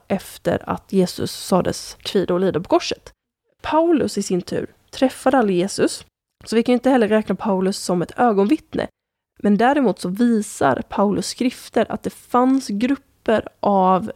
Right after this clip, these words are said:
Jesus-anhängare inte långt efter att Jesus sades dö.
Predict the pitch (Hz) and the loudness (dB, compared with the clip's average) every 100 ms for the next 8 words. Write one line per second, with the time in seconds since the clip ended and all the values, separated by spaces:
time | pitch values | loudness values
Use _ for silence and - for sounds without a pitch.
0 | - 202 220 214 202 180 190 202 254 294 | -8 -2 2 2 0 -2 -2 0 0 0
1 | 208 160 - 214 180 196 208 240 262 262 | 0 -2 -2 -2 0 0 2 2 2 -2
2 | - - 190 - - - - 202 208 - | -8 -8 -8 -8 -8 -8 0 2 2 0
3 | - - - - 185 - - 202 190 339 | -10 -10 -12 -2 0 0 -4 -4 2 2
4 | - | 2